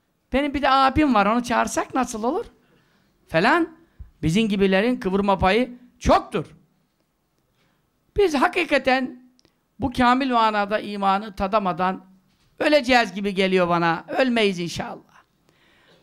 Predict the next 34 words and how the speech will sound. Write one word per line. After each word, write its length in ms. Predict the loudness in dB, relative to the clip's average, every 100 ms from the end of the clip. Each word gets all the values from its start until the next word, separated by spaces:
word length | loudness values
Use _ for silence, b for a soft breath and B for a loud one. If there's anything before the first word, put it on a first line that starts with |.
| -2
Resulullah 480 | 0 2 2 4 4
buyurdu 260 | 2 2
sallallahu 300 | -2 -2 2
aleyhi 140 | 2 2
ve 120 | 0
sellem, 360 | 0 -2 -4 b b b -6
"Felâtun 420 | 0 0 0 -4
men 160 | -8 -8
kunne 280 | -8 -8 -6
fî 200 | -6 -6
vecede 300 | -6 -6 -4
halâvetel 560 | 0 2 0 -2 -8
iman." 380 | -6 0 0 0 b b b b
Üç 240 | 2 2 2
şeyi 480 | 0 0 -2 -6 _
bulunduran 680 | -4 0 0 2 2 4 2 0 -12 _ _
imanın 520 | 0 4 4 2 -2 -2
tadını 400 | -2 -2 -6 -6
tadar. 320 | -8 -8 -16 -20 _ _ _ _ b b b
"En 80 | 0
yekûne 440 | 2 2 2 4
Allah 280 | 4 4 4
ve 160 | 2 -2
rasûlü 360 | -4 -2 0
habbe 360 | 2 0 0 -2
ileyhim 220 | -2 -4
mâ 200 | -6 -8
sivâhum." 360 | -10 -20 -20 _ _ b b
Bir 80 | -2
defa 220 | 0 2
Allah 380 | 4 4 4 2
ve 120 | 0
peygamber 540 | -2 -4 -4 -4 -2 0
ona 400 | 2 2 2